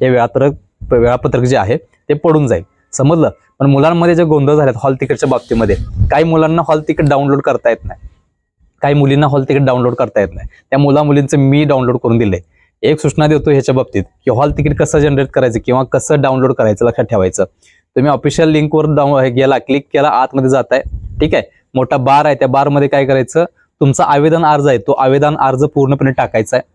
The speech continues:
तो बरोबर न चुकता टाका. मोठे, अ, डि-, ह्या डिजिट जास्त आहेत त्याच्यामध्ये, झिरो कुणाच्यामध्ये चार आहेत, कुणाच्यामध्ये पाच आहेत, त्यामुळे ते मोजायला चुकतात, गडबडीत चारच्या जागी पाच टाकतात, पाचच्या जागी चार टाकतात. अशा पद्धतीने तुमच्या आवेदन अर्जाचा क्रमांक टाकला की पुढं तुमची date of birth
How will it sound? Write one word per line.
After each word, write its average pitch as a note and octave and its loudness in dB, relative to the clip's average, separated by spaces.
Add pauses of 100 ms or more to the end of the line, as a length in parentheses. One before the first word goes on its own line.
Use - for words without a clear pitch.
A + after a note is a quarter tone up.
(180)
तो D3 0
बरोबर C#3 0
न D3 2
चुकता D3 -2
टाका. C#3 -2
मोठे, C3+ 0 (160)
अ, A#2+ 2
डि-, A#2+ 0
ह्या A#2+ 0
डिजिट A#2+ -2 (220)
जास्त C#3 -2
आहेत C3 -4
त्याच्यामध्ये, A#2+ 0 (560)
झिरो C#3 2
कुणाच्यामध्ये D3 0
चार C#3+ 0
आहेत, C#3+ 0
कुणाच्यामध्ये C3+ 2 (120)
पाच C#3 0
आहेत, G2 -2
त्यामुळे B2 0
ते C#3+ 0
मोजायला C3 2
चुकतात, D3 -4 (360)
गडबडीत B2+ 0
चारच्या C3 -2
जागी C3 0
पाच C3 -2
टाकतात, - -2 (120)
पाचच्या A#2+ -2
जागी B2 0
चार C3+ -4
टाकतात. F#2+ -8 (420)
अशा A#2 -4
पद्धतीने C#3+ -2
तुमच्या C#3 0
आवेदन C3 0
अर्जाचा C3 0
क्रमांक C3 0
टाकला C#3 -2 (360)
की D3 0
पुढं D3+ 0
तुमची D#3 0
date D3+ 0
of D3 0
birth C3+ 0